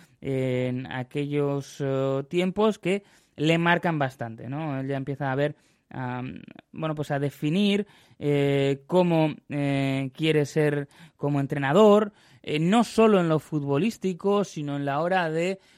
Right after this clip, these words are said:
convencer al futbolista para que asuma la tarea que le has, eh, solicitado que haga. Em, es un, un entrenador que ya empieza a definir, eh, de manera clara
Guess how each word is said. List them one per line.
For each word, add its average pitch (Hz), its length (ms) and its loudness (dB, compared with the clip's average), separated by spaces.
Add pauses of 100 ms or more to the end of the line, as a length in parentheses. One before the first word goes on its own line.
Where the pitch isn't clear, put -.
(120)
convencer 147 680 0
al 151 100 4
futbolista 170 840 -4
para 139 260 -4
que 143 160 -8
asuma 175 360 -6
la 151 120 -2
tarea 139 400 -4 (340)
que 147 140 -4
le 139 180 0
has, 131 640 -4
eh, 127 380 -4
solicitado 135 580 -4
que 175 160 0
haga. 196 340 4 (400)
Em, 143 840 -2 (480)
es 165 320 -4
un, 160 840 2 (460)
un - 640 -8
entrenador 160 560 2
que 156 160 -2
ya 175 100 4
empieza 160 400 -2
a 147 60 0
definir, 151 840 -2
eh, 135 560 -8
de 143 120 -4
manera 147 340 -2
clara 160 460 2